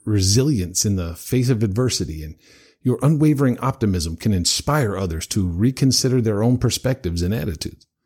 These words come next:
In my own life, positive thinking has been a beacon during the darkest times. It's been the force that propelled me from a past filled with challenges to a present rich with purpose and a future brimming with possibilities.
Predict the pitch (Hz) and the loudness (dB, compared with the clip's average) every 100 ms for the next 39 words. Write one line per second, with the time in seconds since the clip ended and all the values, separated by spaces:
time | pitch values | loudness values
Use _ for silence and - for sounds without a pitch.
0 | _ _ _ _ _ - 120 131 226 131 | _ _ _ _ _ 0 2 4 2 0
1 | 82 73 76 - _ _ _ - 143 156 | -2 -6 -8 -12 _ _ _ -2 0 4
2 | 160 - 107 92 113 101 104 92 82 95 | 2 2 0 0 2 2 2 2 0 0
3 | 175 - 92 85 101 95 85 78 120 - | 0 0 -2 2 0 0 -2 -2 -2 -2
4 | - - - 73 - - _ _ _ _ | -4 -6 -8 -12 -16 -20 _ _ _ _
5 | - - 151 120 - 160 156 143 113 - | -6 0 2 2 0 0 2 2 0 0
6 | 104 - 165 160 98 90 - 107 104 95 | 0 0 0 0 0 -2 0 2 2 0
7 | 98 - - 143 123 - - - 143 139 | -4 -6 -2 0 0 -2 -6 0 2 2
8 | 104 92 - _ _ _ - 156 156 107 | 0 -2 -6 _ _ _ -2 2 4 2
9 | 92 82 - - 101 90 - 98 - 147 | 2 -2 -2 0 0 -2 -4 -4 -2 0
10 | 143 101 87 _ _ 135 139 - - 98 | 2 0 -4 _ _ 0 0 -2 -6 -4
11 | 90 - - - 87 - - - 90 76 | -6 -8 -2 0 0 0 0 0 -2 -4
12 | - - 165 - 85 92 127 143 127 117 | -4 0 0 0 -2 2 4 4 2 2
13 | 143 131 104 147 123 - - | -2 -2 -2 -2 -4 -10 -20